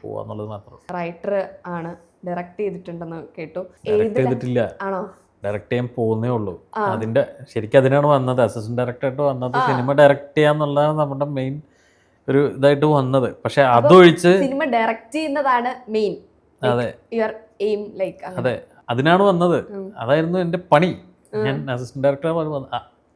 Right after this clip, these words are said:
Speaker 1: അതൊഴിച്ച് ബാക്കി എല്ലാ
Speaker 2: അതെ.
Speaker 1: പണിയും നടക്കുന്നുണ്ട്. ഇത്
Speaker 2: അതെ.
Speaker 1: മാത്രം ഇങ്ങനെ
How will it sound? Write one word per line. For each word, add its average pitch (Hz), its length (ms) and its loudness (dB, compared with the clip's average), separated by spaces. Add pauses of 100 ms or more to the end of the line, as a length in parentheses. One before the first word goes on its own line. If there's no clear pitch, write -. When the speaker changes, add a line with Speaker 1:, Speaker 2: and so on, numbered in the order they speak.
(100)
Speaker 1:
അതൊഴിച്ച് 175 720 6 (680)
ബാക്കി 147 220 4
എല്ലാ 180 220 6
Speaker 2:
അതെ. 214 80 2
Speaker 1:
പണിയും 180 260 8
നടക്കുന്നുണ്ട്. 156 480 2 (560)
ഇത് 131 120 0
Speaker 2:
അതെ. 180 100 6
Speaker 1:
മാത്രം 196 420 4
ഇങ്ങനെ 190 400 0